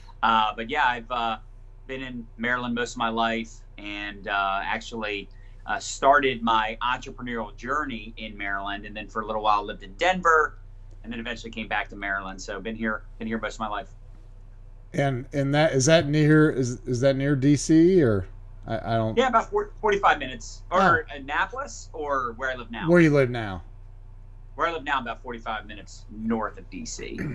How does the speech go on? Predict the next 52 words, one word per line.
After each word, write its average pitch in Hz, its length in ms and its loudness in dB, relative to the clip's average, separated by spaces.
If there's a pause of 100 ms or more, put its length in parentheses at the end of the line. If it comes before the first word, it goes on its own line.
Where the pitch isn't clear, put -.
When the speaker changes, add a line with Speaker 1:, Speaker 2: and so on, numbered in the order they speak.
(340)
Speaker 2:
Nice, 120 560 -4 (320)
nice. 92 400 -6
Speaker 1:
Yeah. 117 200 6 (200)
Speaker 2:
Yeah, 156 140 2
my 147 160 6
brother 151 420 6
lived 120 280 0
out 113 200 2
there 120 200 -2
when 117 120 -4
he 117 80 -4
was 110 140 -4
in 117 160 -4
the 117 80 -6
Navy. 113 460 0
Some, 110 340 -8
he 113 100 -4
was 110 160 -4
stationed 110 680 -4
south - 1120 -8 (140)
somewhere. 80 680 -8
I, 78 140 -10
I - 40 -10
don't, 67 180 -14
I 78 100 -14
don't 71 160 -12
know. - 240 -16
I 123 140 -2
visited, 107 580 -2 (200)
but 82 120 -10 (100)
I 98 100 -8
don't 92 120 -6
Speaker 1:
Yeah, 113 120 4
well, 165 160 2
the 175 40 0
Speaker 2:
remember. 175 120 2
Speaker 1:
Naval 269 200 4
Academy's 143 480 0
right 151 180 -4
there 143 120 -6
in 123 80 -10
Annapolis, 131 500 -6
where 120 100 -6
I 120 60 -6
grew 110 260 -10
up. 120 200 -6
So 113 140 -6
Speaker 2:
Okay. 120 180 -6
Speaker 1:
we 120 80 -10
used 117 180 -14
to 110 80 -8
always 107 460 -8